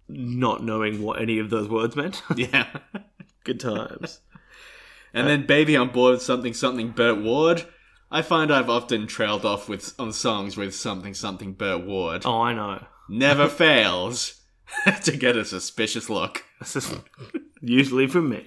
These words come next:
Speaker 2: Yeah.
Speaker 1: Um, I enjoy the press conference, which is, of course,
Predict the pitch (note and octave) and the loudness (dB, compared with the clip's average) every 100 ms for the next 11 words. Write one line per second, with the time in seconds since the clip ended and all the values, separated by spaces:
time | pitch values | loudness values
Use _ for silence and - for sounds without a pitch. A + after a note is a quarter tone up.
0 | D#3 D2 - - - - - - - B2+ | -8 -10 -14 -20 -20 -20 -18 -20 -10 -2
1 | B2 B2 B2 B2+ - - _ _ - - | 0 2 2 0 -4 -10 _ _ -20 -10
2 | - B2+ C3 C3 B2+ D3 D#3+ D#3+ D#3+ - | -2 0 2 0 0 2 2 2 0 -2
3 | B2 B2 C3+ C3 B2+ A#2+ B2 _ _ _ | -4 0 4 6 4 2 -2 _ _ _
4 | _ - D3 C#3+ C3+ - D#3 D3+ G3 - | _ -6 2 4 2 2 0 0 -4 -6
5 | - - - _ _ _ _ - - - | -10 -12 -18 _ _ _ _ -14 -10 -8
6 | G#2+ G#2+ A#2+ A2+ G#2+ | -6 -2 4 4 2